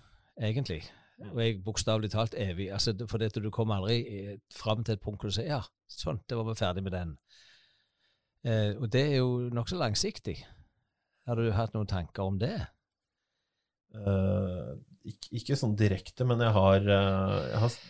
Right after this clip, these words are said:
Speaker 2: jeg husker jeg satt og så på en serie en gang i tida, og der var det en, eh, en karakter i den serien som mente at han var perfekt. Eh, og, eh, i det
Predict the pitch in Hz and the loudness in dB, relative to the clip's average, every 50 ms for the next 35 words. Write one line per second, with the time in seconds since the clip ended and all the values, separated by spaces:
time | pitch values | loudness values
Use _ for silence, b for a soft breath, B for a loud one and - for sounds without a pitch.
0 | - - - 110 120 120 - - - 101 104 107 - - - - - 107 - - | -10 -2 4 4 4 4 4 2 2 4 4 4 6 4 0 0 0 -2 0 2
1 | 101 90 - - 104 101 101 - - - 101 92 87 90 92 101 107 98 92 95 | 2 2 4 4 4 4 4 2 2 2 2 4 4 4 4 4 4 4 4 4
2 | 98 - 95 95 104 113 113 - _ _ _ _ _ _ _ _ _ - - 104 | 2 2 4 4 4 4 2 -2 _ _ _ _ _ _ _ _ _ -4 2 6
3 | 104 101 104 104 98 95 98 98 98 98 98 95 95 98 98 98 98 98 98 95 | 6 8 8 8 8 8 8 6 6 6 4 2 2 2 2 2 4 4 4 2
4 | 95 98 92 - - 107 104 101 - - 110 - - - - 110 104 110 131 127 | 2 2 0 0 0 0 0 0 0 0 0 0 0 0 2 4 6 6 4 2
5 | - - 95 95 95 98 95 95 - - 95 90 92 113 143 147 139 - - 113 | 0 -4 -4 -2 0 0 0 0 0 0 0 2 2 2 0 -2 -4 -2 0 0
6 | 110 110 104 90 101 - 101 - - 92 92 90 87 85 - - - 95 - - | 4 4 4 2 2 0 -4 -2 0 0 0 2 0 0 4 4 4 4 4 -2
7 | 117 117 - - _ - - - _ _ _ _ _ _ _ _ _ _ - 104 | -6 -6 -6 -12 _ -20 -20 -20 _ _ _ _ _ _ _ _ _ _ 0 2
8 | 101 101 101 104 104 107 107 - - - _ - 107 107 104 107 107 107 104 104 | 4 6 6 6 6 6 6 4 0 -6 _ 2 4 4 4 4 4 4 6 6
9 | 101 101 101 101 101 101 98 98 98 98 76 52 50 - 110 104 101 101 95 | 6 6 6 6 6 6 4 4 4 2 2 0 -4 -4 -4 0 4 6 6